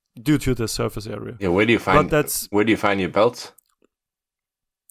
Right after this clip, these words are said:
Speaker 1: I'm buying them from, uh, V S M directly.
Speaker 2: They special make them to that size, or is that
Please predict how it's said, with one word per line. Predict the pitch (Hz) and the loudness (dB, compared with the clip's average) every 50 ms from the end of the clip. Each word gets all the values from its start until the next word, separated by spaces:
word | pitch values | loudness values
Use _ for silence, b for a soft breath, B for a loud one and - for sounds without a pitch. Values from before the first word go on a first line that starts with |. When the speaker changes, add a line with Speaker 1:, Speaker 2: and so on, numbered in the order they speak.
| _ - | _ -2
Speaker 1:
I'm | 135 139 131 123 | 0 2 2 2
buying | 127 131 135 131 127 123 | 2 0 0 0 -2 -2
them | 127 127 120 113 | -2 -2 -2 -2
from, | - 135 120 113 113 110 110 110 - | 0 0 0 0 -2 -2 -4 -6 -6
uh, | - 120 113 110 107 | -4 -2 -2 -2 -4
V | 104 113 123 120 | -2 -2 -2 0
S | 107 117 | 0 0
M | 113 113 113 | -2 -2 -2
directly. | - - 110 110 110 - | -4 -4 -4 -4 -4 -2
Speaker 2:
They | - 87 | -2 -2
special | - - - - - - 87 | -2 0 0 0 0 0 0
make | 82 82 90 - | 0 0 0 0
them | - 113 110 104 | -2 -2 0 0
to | 113 | 2
that | 110 110 110 - | 2 2 2 2
size, | - 117 117 117 110 | 2 0 0 2 0
or | 107 95 | -2 -2
is | 82 | 2
that | 92 90 87 - - | 2 2 2 2 0